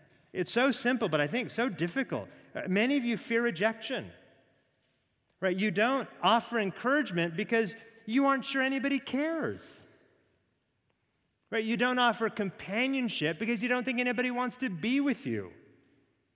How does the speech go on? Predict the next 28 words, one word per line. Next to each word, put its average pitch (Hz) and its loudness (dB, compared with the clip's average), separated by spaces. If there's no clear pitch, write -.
You 208 -2
don't 262 6
offer 214 4
correction 135 -2
lest 180 -2
you 208 -2
offend. 151 -4
Now, 202 2
I 214 4
may 233 2
not 233 4
be 196 2
describing 165 2
all 135 4
of 117 -4
you. 120 0
I 151 2
recognize 120 -2
that. 120 -2
In 135 -6
fact, 151 -2
there 165 4
is, 156 2
uh, 156 0
I 160 4
know 170 4
someone 160 0
who, 151 -2